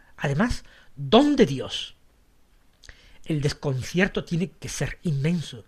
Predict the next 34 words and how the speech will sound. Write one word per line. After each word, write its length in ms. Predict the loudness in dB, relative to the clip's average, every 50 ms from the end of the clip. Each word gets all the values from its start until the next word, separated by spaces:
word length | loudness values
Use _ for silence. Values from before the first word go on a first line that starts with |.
| -20 -20 -20 -20 -12 -10
Dios 380 | -6 2 6 6 6 6 4
lo 100 | 4 2
había 220 | 2 4 4 2 4
dado 340 | 4 2 2 0 -4 -6 -6
y 120 | -4 -4
ahora 180 | -2 -2 -2 -4
Dios 360 | -6 -4 -4 -4 -4 -6 -8 -12
lo 100 | -12 -12
quita. 360 | -8 -8 -8 -6 -6 -8 -10 -10 -16 -20 -20 -20 -20 -20 -20 -20 _ _ -20 -20 -20 -20 -20 -20 -20 -20 -10 4
Y 100 | 8 10
Abraham 380 | 10 10 10 8 8 6 4 6
puede 200 | 6 8 8 8
hacerse 380 | 6 6 4 2 2 2 0 -2
estas 280 | 0 0 0 -2 0
preguntas: 600 | -2 -2 -4 -4 -4 -6 -6 -8 -10 -10 -10 -10 -10 -10 -16 -20 -20 -20 -20 -20 -20 -4 0
"¿Conozco 680 | 2 4 8 8 8 8 6 2 -6 -4 -4 -4 -2 2
verdaderamente 760 | 4 6 6 6 6 4 2 2 0 0 0 -4 -6 -6 -6 -8
a 40 | -6
Dios? 360 | -4 -4 -4 -4 -4 -8 -16 -20 -20 -20 -20 -20 _ -20 -20 -20 -20 -20 -20 -18 -18 -18 -16 -2 4
¿O 160 | 8 8 10
es 180 | 8 8 6
ahora 320 | 6 6 8 6 6 4 4
cuando 260 | 4 4 4 4 2
empiezo 500 | 0 -2 -4 -2 2 2 2 2 0 -4
a 40 | -6
conocerlo? 560 | -6 -8 -10 -10 -10 -10 -10 -10 -12 -16 -20 -20 -20 -20 -20 -20 -20 -20 -20 -20 -20 -16 -16 -16 -4 0
Y 80 | 0 2
si 220 | 2 6 6 8
es 160 | 8 10 10
ahora 280 | 10 10 10 8 6 4
cuando 220 | 4 2 4 4
empiezo 500 | 2 0 -2 -4 0 2 2 2 4 0
a 80 | -2 -2
conocerlo, 640 | -2 -6 -8 -8 -4 -2 0 0 0 0 -4 -4